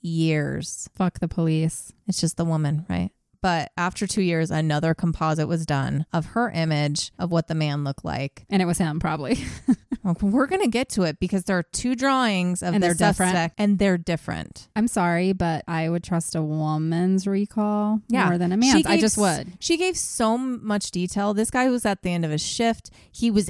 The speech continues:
Speaker 1: angry, and he was chasing a dude that cut him off. Okay, first
Speaker 2: Right.
Speaker 1: of all, if you're getting cut off, you don't see much.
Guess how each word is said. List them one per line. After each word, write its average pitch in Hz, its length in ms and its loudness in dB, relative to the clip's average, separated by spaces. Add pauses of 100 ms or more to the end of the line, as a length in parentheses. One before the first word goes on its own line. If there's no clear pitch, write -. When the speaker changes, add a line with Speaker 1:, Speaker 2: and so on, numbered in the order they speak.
(120)
Speaker 1:
angry, 202 440 0
and 202 120 -2
he 196 80 2
was - 160 -4
chasing 208 480 0
a - 20 2
dude 190 280 4
that 185 180 0 (100)
cut 285 200 -2
him 302 180 0
off. 220 280 0
Okay, 214 220 -2
first 190 220 0
Speaker 2:
Right. 185 100 4
Speaker 1:
of 226 60 4
all, 214 220 4
if 202 180 -6
you're 226 140 0
getting 247 240 -2
cut 208 260 0
off, 214 340 0 (240)
you 330 80 -4
don't 320 160 0
see 302 140 -2
much. - 420 -6